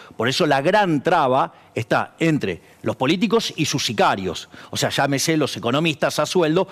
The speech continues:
para defender el robo del Estado. Primer punto.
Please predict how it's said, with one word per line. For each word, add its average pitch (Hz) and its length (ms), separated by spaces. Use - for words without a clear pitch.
para 113 160
defender 165 640
el 127 100
robo 151 560
del 113 140
Estado. 90 400
Primer 180 360
punto. 98 320